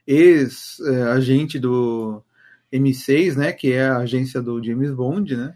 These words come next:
Olha que coisa. E <laughs> então a gente vê que cada uma tem um estilo, assim, né, no filme. Você vê que, é, no começo elas não se dão tão bem, né? Mas pra variar, né, com o passar do tempo elas vão ficando amigas, né? E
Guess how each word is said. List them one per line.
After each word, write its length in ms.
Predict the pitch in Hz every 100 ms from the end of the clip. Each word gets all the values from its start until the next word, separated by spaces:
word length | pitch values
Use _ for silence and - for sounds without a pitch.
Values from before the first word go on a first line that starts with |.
| -
Olha 200 | 120 131
que 120 | 113
coisa. 380 | - 143 180 175 _ _ _ _ -
E 400 | 135 135 131 123
<laughs> 600 | - 131 - _ _ -
então 300 | 139 170 170
a 60 |
gente 260 | 180 190 208
vê 320 | 170 170 185
que 500 | 180 - 185 175 139 117
cada 260 | 165 160
uma 140 | 175 196
tem 160 | 202
um 160 | 233 254
estilo, 420 | 247 - 233 185
assim, 220 | 131 -
né, 160 | 139 135
no 200 | 131 131
filme. 400 | 127 139 131 127
Você 340 | 117 135 156 156
vê 180 | 151 160
que, 520 | 202 185 151 120 110 _ -
é, 120 | 143 139
no 120 | 143
começo 340 | 196 233 226
elas 120 | 240
não 100 | 226
se 120 | 220 190
dão 180 | 208
tão 200 | 208 175
bem, 300 | 135 135 220
né? 100 | 147 151
Mas 280 | 123 113
pra 200 | _ -
variar, 380 | 120 127 127 147
né, 100 | 156
com 120 | 156
o 40 | 143
passar 200 | 131 139
do 120 | 143
tempo 320 | 139 135 143
elas 240 | 160 160 151
vão 680 | 139 147 151 165 175 175 160 _ _
ficando 460 | - - 147 165 180
amigas, 460 | 151 151 147 131
né? 420 | 113 113 123 117 107
E 300 | 107 113